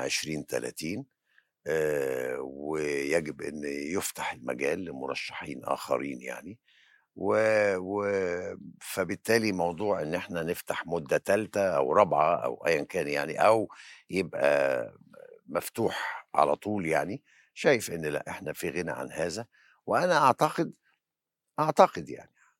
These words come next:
آآ، إنه ربما إن الرئيس نفسه يبقى مش،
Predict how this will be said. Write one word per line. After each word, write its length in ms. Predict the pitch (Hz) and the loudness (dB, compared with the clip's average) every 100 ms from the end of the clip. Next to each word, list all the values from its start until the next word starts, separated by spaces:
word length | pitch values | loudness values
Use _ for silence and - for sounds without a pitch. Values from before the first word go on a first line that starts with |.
| - | -6
آآ، 260 | 87 - - | -4 -4 -4
إنه 260 | 123 127 | -2 2
ربما 480 | 131 120 143 135 131 113 | 2 8 8 8 4 2
إن 220 | 110 113 110 107 101 | -2 -4 -4 -4 -2
الرئيس 680 | 104 98 98 117 110 156 - | -2 -4 0 2 4 2 0
نفسه 400 | 120 135 - 131 | 0 -2 -2 0
يبقى 320 | 131 127 110 110 | 0 0 0 0
مش، 360 | 147 - - | -2 -2 -6